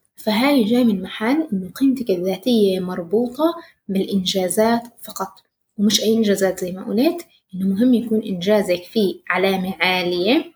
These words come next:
بغض النظر شو الموضوع، تتقدمي بالوظيفة، تجيبي أعلى معاش، إيه، قد ما بتقدري أكثر تتقدمي، حتى أنت يضل في بي-، بينك وبين نفسك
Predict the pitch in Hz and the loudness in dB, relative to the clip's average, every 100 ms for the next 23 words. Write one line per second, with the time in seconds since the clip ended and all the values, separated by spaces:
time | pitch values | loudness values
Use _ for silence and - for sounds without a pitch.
0 | _ - 196 196 196 185 180 - 180 175 | _ -4 -2 0 -2 0 -4 -4 -8 -10
1 | 175 175 208 226 226 - - 185 180 175 | -10 0 2 2 -2 -8 -10 -10 -16 -20
2 | _ 175 202 226 226 226 220 - - - | _ -10 0 0 2 0 0 -2 -12 -12
3 | 196 - 196 175 196 208 220 208 214 208 | -4 0 0 0 -2 2 2 0 -2 0
4 | 208 202 - 180 175 175 175 175 175 _ | 0 -2 -2 0 2 2 2 0 -4 _
5 | _ _ _ - 302 277 247 226 226 - | _ _ _ -2 0 2 2 2 2 0
6 | - 208 - - 240 208 247 339 440 - | -2 -6 -6 -8 -4 0 2 2 0 -6
7 | - - - 226 - 302 320 226 233 269 | -20 -20 -10 -6 -4 -4 -2 0 0 -2
8 | - 240 208 240 240 233 262 233 214 196 | -4 -4 0 -2 0 0 0 0 -2 0
9 | 320 359 262 - - 320 | 0 2 0 0 -2 -2